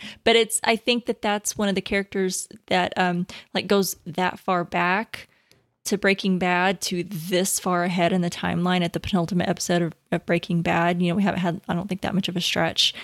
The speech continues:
when we've revisited some of these Breaking Bad characters. So, um,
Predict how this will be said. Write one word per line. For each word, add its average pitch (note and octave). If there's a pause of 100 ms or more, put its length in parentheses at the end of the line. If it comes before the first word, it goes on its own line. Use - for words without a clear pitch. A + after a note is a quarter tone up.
(140)
when F3
we've F#3
revisited E3+
some E3+
of D#3+
these F3
Breaking F3
Bad F#3
characters. F3
So, F#3 (420)
um, F3